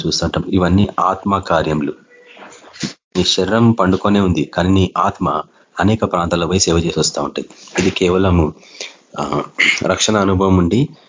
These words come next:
ఈ యొక్క వాక్య పరిచర్య అన్న వరం ఉన్న వాడు తప్ప అవి అనుభవాలు ఎవరు చూడలేరు అన్నట్టు. నీకు వచ్చే కళలు వేరేగా ఉండొచ్చు, లేకపోతే విశ్వాసికి వచ్చే కళలు వేరేగా ఉండొచ్చు,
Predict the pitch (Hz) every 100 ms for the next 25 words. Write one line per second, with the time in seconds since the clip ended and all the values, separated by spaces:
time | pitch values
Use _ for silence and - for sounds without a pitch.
0 | _ _ 175 190 - 90 92 - 104 92
1 | - 98 92 95 95 90 90 85 80 -
2 | - - 85 85 85 85 82 80 80 82
3 | - 85 - 85 80 78 - - 80 82
4 | 82 80 85 87 82 78 76 76 - 67
5 | - _ _ _ - - _ _ - -
6 | - 62 - - 101 110 - 104 104 104
7 | 101 95 98 107 95 80 71 - - 80
8 | 78 78 - - 82 - 92 - 90 -
9 | - 90 90 92 104 87 76 - -